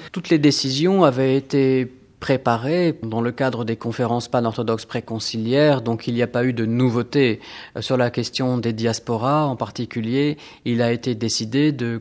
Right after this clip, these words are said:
confirmer la décision qui avait été déjà prise par la conférence panorthodoxe préconciliaire de deux mille neuf,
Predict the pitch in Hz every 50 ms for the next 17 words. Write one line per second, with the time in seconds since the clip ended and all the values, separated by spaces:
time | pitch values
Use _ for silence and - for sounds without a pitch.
0 | - - - 117 110 104 - 123 113 104 113 117 123 139 151 151 147 120 110 104
1 | 113 107 - - 107 107 120 127 135 127 - 123 110 104 104 110 107 107 107 -
2 | - 113 104 117 127 123 131 123 113 - - 160 160 156 143 - 127 123 123 120
3 | - 123 113 - 131 123 131 135 135 131 - - - - 123 120 120 113 - 127
4 | 127 127 123 - - - 113 - 123 113 - - 123 117 120 123 123 123 123 117
5 | 113 110 110 113 110 107 107 120 107 107 107 107 107 113 131 143 147 139 - -
6 | -